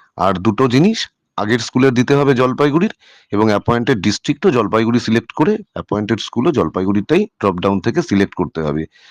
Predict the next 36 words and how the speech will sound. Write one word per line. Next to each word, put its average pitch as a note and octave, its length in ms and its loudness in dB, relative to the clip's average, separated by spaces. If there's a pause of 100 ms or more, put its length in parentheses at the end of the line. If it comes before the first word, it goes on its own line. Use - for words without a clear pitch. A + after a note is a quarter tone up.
(220)
আচ্ছা, F#2 220 -2
আর G2+ 160 2
একটা E3 280 0
প্রশ্ন D3+ 320 0
এসছে A2 320 2
যে C3 120 2
আমি A#2 320 2
একটা D#3+ 240 2
স্কুলে C3+ 320 0
ছিলাম, C3+ 360 2
সেখানে C3 380 0
এইটিন C3+ 340 0
ইয়ার্স C3+ 260 2
বেনিফিট G#2+ 420 2
পেয়েছি। D#2+ 320 -2 (1080)
এবার D3 200 2 (100)
এটা D3 180 2
দেখে C3 220 2 (220)
ধ-, G2 200 4
ধরুন B2 280 4
আর G2 100 2
কি, - 120 -8
এটা C#3+ 140 0
আমাদের D3+ 240 2 (140)
পড়তে D3+ 400 2
বা E3+ 120 4
বুঝতে, C3+ 360 0
আমরা C#3 220 2
পড়িনি D#3+ 360 0
বা D#3+ 120 0
বুঝতে C#3 320 0
পারিনি, D#3 280 0 (140)
এই D3 140 4
জন্য E3 180 2
সমস্যাগুলো C#3+ 580 2
হচ্ছে। G#2+ 220 0